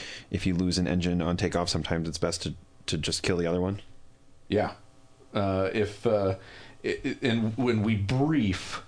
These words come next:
Speaker 2: on the takeoff, uh, what we're gonna do if we're above V M C, below V M C,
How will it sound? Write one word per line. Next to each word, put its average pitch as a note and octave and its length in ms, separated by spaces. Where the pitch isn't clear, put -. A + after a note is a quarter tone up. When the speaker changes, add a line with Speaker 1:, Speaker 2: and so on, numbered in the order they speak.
Speaker 2:
on G#2+ 180
the G2 60
takeoff, G#2+ 640
uh, F#2+ 240
what G#2 260
we're A#2+ 80
gonna G#2+ 180
do G#2+ 220
if G2 140
we're G2+ 120
above G#2 320
V A2 180
M G2+ 120
C, G#2+ 320
below G2 380
V G#2 220
M G2 160
C, F#2 500